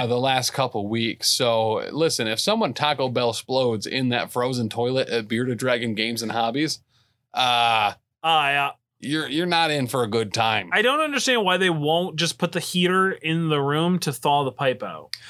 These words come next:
Speaker 1: Uh, it's because not enough people have gone to bearded dragon games dot online and
Speaker 2: Mm.
Speaker 1: used code P C M E ten to turn our local game store into yours by getting ten percent off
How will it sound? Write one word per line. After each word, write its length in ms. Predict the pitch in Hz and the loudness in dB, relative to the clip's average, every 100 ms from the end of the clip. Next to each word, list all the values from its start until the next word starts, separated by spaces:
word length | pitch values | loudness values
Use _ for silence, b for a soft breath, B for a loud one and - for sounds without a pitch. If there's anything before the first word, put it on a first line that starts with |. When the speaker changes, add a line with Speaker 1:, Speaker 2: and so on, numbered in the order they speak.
| B | B
Speaker 1:
Uh, 280 | - 214 202 | 0 4 4
it's 140 | 202 196 | 2 -4
because 320 | 233 - 240 | -2 0 2
not 180 | 220 190 | 2 2
enough 240 | 175 151 | 2 0
people 280 | - 143 135 | -2 -4 -2
have 120 | 127 | -2
gone 220 | 113 117 | 0 0
to 80 | 113 | 0
bearded 280 | 101 110 104 | -4 -4 -2
dragon 300 | 107 104 101 | -2 -2 -2
games 300 | 92 156 123 | -4 -4 -4
dot 220 | 101 104 | 0 0
online 520 | 58 101 104 101 101 90 | 0 -2 -2 -2 0 0
and 260 | 165 160 | 0 2
Speaker 2:
Mm. 20 | |
Speaker 1:
used 320 | 120 151 151 - | 2 0 -2 -4
code 360 | 110 98 101 | 0 0 -2
P 200 | - 117 | -4 -4
C 220 | 110 117 92 | -2 -2 0
M 180 | 113 | -2
E 80 | 107 | -2
ten 420 | 101 - 156 110 104 | -4 -2 0 0 -4
to 60 | |
turn 320 | 104 - 123 113 | -6 -4 -2 0
our 260 | 175 277 | 0 2
local 240 | 311 247 180 | 0 -2 -2
game 260 | 160 156 | 0 0
store 320 | 143 165 147 | -2 0 0
into 260 | 143 131 117 | 0 -2 -4
yours 420 | 110 110 123 113 101 | -4 -2 0 -2 -2
by 140 | 107 | -4
getting 240 | 104 101 | -4 -6
ten 220 | 92 117 101 | -6 -6 -4
percent 300 | 107 120 - | -4 -2 0
off 280 | 147 127 | 0 0